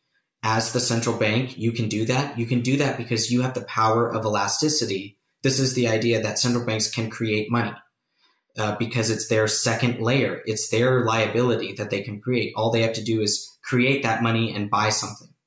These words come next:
So in, at the time, the something that they were buying in order to save the system was the debt of small businesses through the bill of exchange market.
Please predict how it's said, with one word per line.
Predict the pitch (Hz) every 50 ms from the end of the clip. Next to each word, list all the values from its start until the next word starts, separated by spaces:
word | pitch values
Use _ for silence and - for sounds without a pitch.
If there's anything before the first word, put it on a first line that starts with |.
| _ _ _ _ _ _ _ _ _ _ _ _
So | - - 120 113 110 110 110 101 - - - _ _ _ _
in, | - 123 120 120
at | - 113 113 -
the | 110
time, | - - 143 147 147 135 117 110 110 110 - -
the | - 127 117
something | - - - 139 143 151 147 - 127 123 120
that | 117 113 -
they | 113
were | 107 107 104 104
buying | - 110 123 139 135 117 107 107 104 104 104
in | 107 110 110
order | 110 110 110 110 107
to | - -
save | - - 113 107 107 107
the | 110
system | - - 160 151 - - 107 101 101 104 - - _ _ - _ _ _ _ -
was | 113 113 113 113 113 -
the | 120 113
debt | 117 117 107 113 135 - - -
of | 113 113 117 113 113 - - -
small | - - - - - - 120 110 110 113 110
businesses | 151 156 151 123 113 - - - - - - - - - _ _ _ _ _ _ - -
through | - 117 113
the | 110 104
bill | 104 104 110 107
of | 110 110
exchange | 110 - - - 139 131 120 -
market. | - - - - - - -